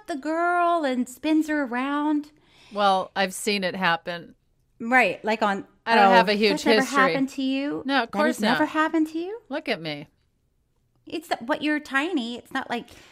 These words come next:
Speaker 2: Actually,
Speaker 1: nobody
Speaker 2: you
Speaker 1: could
Speaker 2: know
Speaker 1: pick you
Speaker 2: what?
Speaker 1: up.
Speaker 2: <laughs> I dated this girl that was, uh, <laughs> six feet tall,
Speaker 1: Oh.
Speaker 2: and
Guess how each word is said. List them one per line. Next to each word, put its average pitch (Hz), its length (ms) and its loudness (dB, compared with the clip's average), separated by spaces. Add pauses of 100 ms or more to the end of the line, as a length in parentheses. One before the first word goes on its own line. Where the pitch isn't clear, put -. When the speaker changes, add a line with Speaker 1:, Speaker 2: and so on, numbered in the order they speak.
Speaker 2:
Actually, 277 260 2
Speaker 1:
nobody 381 180 2
Speaker 2:
you 302 80 2
Speaker 1:
could 262 80 4
Speaker 2:
know 254 80 4
Speaker 1:
pick 262 80 6
you 254 60 4
Speaker 2:
what? 247 280 4
Speaker 1:
up. - 200 -12
Speaker 2:
<laughs> - 80 -6
I 269 200 0 (280)
dated 254 420 2
this 240 280 -2
girl 208 580 0 (480)
that 233 220 4
was, 226 400 0
uh, 208 380 2 (360)
<laughs> - 360 -20
six 247 460 -4
feet 269 340 -8
tall, 190 520 0 (380)
Speaker 1:
Oh. 311 140 -12
Speaker 2:
and 214 420 0